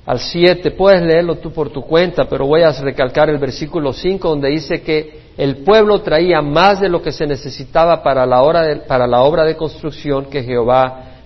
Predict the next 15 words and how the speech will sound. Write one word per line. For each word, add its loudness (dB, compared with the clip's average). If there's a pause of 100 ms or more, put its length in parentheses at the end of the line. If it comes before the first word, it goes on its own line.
les -8
había -2
ordenado -6
que -14
se -16
hiciera. -18 (880)
La -8
gente -4
respondió -8
generosamente, -10 (540)
y -2
había 2
hasta 0
de 0
más. -4